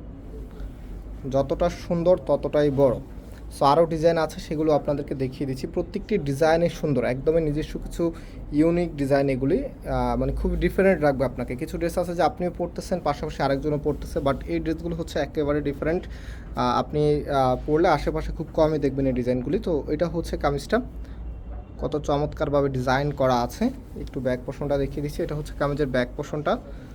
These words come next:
আর হাতার কাপড়টা এক্সট্রাভাবে পাচ্ছেন, ফুল হাতা থ্রি কোয়ার্টার, যেটা ভালো লাগে সেটাই করতে পারবেন। আর এটা হচ্ছে সালোয়ারের কাপড়টা, right now যে ওনাটা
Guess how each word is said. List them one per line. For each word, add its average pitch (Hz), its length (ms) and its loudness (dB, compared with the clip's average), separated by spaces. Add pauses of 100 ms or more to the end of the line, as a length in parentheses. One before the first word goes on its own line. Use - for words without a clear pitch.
(260)
আর 123 140 0
হাতার 143 280 0
কাপড়টা 139 360 0
এক্সট্রাভাবে 127 420 -2
পাচ্ছেন, 127 280 -2
ফুল 147 160 -6
হাতা 131 180 -6
থ্রি 143 120 -8 (100)
কোয়ার্টার, 139 360 4
যেটা 139 200 0
ভালো 131 160 0
লাগে 127 180 -2
সেটাই 131 280 -2
করতে 139 260 -2
পারবেন। 139 260 2
আর 139 120 4
এটা 127 120 -4
হচ্ছে 151 240 -4
সালোয়ারের 139 400 6
কাপড়টা, 143 360 2 (760)
right 127 240 0
now 139 100 2 (120)
যে 135 60 0 (140)
ওনাটা 143 260 0